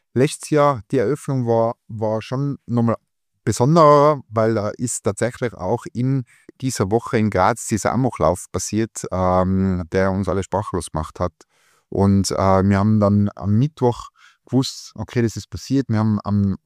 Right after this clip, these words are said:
Wochenende ein Gaming-Festival und wie wollen wir mit dem Thema umgehen? Und da war dann relativ schnell klar, ähm, auch wenn das genau der Gegenpart davon ist, weil man ja Menschen aus Isolation holt, weil man, äh, Menschen, die was vielleicht Probleme haben, dass sie irgendwo andocken können,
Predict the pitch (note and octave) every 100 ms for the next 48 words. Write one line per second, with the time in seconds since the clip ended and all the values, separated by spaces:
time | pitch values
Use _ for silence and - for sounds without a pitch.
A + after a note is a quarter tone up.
0 | - G#2 G#2+ A2 G#2 F#2 B2 B2 F#2 F#2
1 | - F2+ G2 G#2+ A2 - G2+ G2+ G2+ A2+
2 | A2 G2+ A2+ A#2+ A2+ G2+ G2+ A2 A2+ G#2+
3 | C3 C3+ G#2 G2+ B2 - _ _ _ -
4 | G#2 G2+ A2 A#2 A2 A#2 A2+ - A2 A2+
5 | - G#2+ G2+ B2 A#2+ _ _ _ _ G2+
6 | G2+ G2+ G2+ G#2+ G#2+ G#2+ - G#2 G#2+ A#2
7 | A2+ - A2 A#2 A2 G2 C#3 C#3+ A#2 -
8 | G2+ G#2 G#2+ - A2+ A#2 - G#2 G#2+ G#2+
9 | G2+ A2 A2 G2+ G#2 - G2+ G#2 G2 -
10 | A#2 C3 G2 G2+ G#2+ G#2+ G#2 G2+ A2 G#2
11 | - - - - G#2 G#2 A2+ B2 A2+ G#2+
12 | G#2 - G#2 G2+ - _ G#2 G#2 A#2+ A2+
13 | A2 A2 G#2 - A2+ G#2 F2 A#2+ G#2+ -
14 | G#2+ - A2+ A#2